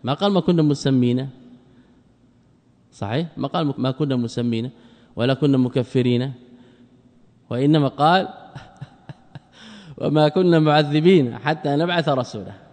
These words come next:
إذن المراد به ماذا؟ التعذيب. قال رحمه الله تعالى هنا: "إذن وكل مسلم" أراد به الإسلام الذي اتفق فيه الظاهر والباطن، لم يقصد به المنافقين، وإن كان المنافق يسمى في الظاهر ماذا؟ يسمى مسلما.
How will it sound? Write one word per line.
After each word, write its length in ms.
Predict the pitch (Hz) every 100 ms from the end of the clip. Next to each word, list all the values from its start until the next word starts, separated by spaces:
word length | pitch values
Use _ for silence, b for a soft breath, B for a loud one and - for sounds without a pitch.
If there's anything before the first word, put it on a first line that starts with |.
| _ _ 120
إذن 280 | 143 175
المراد 400 | 165 143 170 190
به 160 | 180 170
ماذا؟ 240 | 165 190
التعذيب. 1120 | 175 - 123 135 143 147 147 147 147 139 117 - - - _ _ b b b b _
قال 260 | 143 196 185
رحمه 140 | 165
الله 120 | 156
تعالى 280 | 147 143 147
هنا: 280 | 139 120 123 _ -
"إذن 220 | 170 170
وكل 440 | 160 156 240 233 190
مسلم" 560 | 190 180 151 165 185
أراد 400 | 151 180 190 175
به 140 | 185 175
الإسلام 640 | 156 151 156 175 208 196
الذي 240 | 165 170
اتفق 420 | 160 190 170 165 160
فيه 200 | 190 156
الظاهر 340 | 156 180 170
والباطن، 400 | 135 120 107 - - b b b b b -
لم 220 | 135 175
يقصد 340 | 202 - 160
به 200 | 180 208
المنافقين، 680 | 190 170 151 135 127 110 87 - - - _ _ _ _ _ _ _ _ b b b -
وإن 120 | 135
كان 220 | 175 175
المنافق 480 | 175 170 185 170 156
يسمى 340 | 139 180 160
في 60 | 147
الظاهر 400 | 139 180 180 147
ماذا؟ 280 | 143 143 131
يسمى 400 | 127 143 151 156
مسلما. 460 | 123 - 104 98